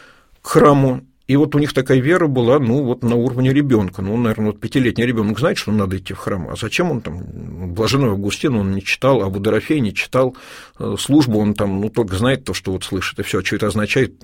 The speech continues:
тоже как-то не особо. И там вплоть там до того, что иногда были, э, в тексте молитв какие-то такие своеобразные, смешные изменения. Ну, например, они там, м, в символе веры.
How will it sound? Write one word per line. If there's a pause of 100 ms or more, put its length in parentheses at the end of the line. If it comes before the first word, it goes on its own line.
(140)
тоже
как-то
не
особо.
И
там
вплоть
там
до
того,
что
иногда
были, (1300)
э,
в
тексте
молитв
какие-то
такие
своеобразные,
смешные
изменения.
Ну,
например,
они
там,
м,
в
символе
веры.